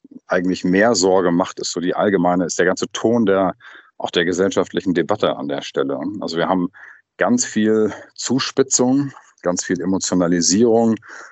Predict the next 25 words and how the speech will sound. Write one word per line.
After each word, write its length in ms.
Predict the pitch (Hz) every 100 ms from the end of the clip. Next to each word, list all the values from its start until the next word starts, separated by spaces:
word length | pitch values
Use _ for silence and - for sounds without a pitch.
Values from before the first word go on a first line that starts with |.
| - _
ganz 240 | 87 87 -
viel 600 | 92 90 90 85 82 85
kurzatmige, 1600 | - 107 117 - - - - - - _ - 98 104 95 95 95
schnell 340 | - 98 98 104
geschossene, 920 | 98 - 101 - 92 90 90 90 87 -
äh, 400 | 85 85 82 80 - _ - _ _ _ _
ähm, 420 | 85 80 76 78 90
Reaktionen, 800 | 85 92 90 - 98 101 101 92
ganz 180 | 90
viele 420 | - 87 87 82 80 - - _
schnelle 380 | - 95 95 101
erste 340 | 82 92 -
Impulse. 720 | - 90 - 104 117 104 104 107 -
Und 160 | 98
die 80 | 95
Medienlandschaft 760 | 95 131 117 101 95 98 - - _ - - _ -
reagiert 380 | 101 90 135 -
eben 140 | 85
auch 100 | 67
so 100 | -
ein 60 | 76
bisschen 240 | - 80
drauf, 360 | 73 71 65 -
ne? 180 | 104 117 - _ _ _ -
Also 340 | 80 85 82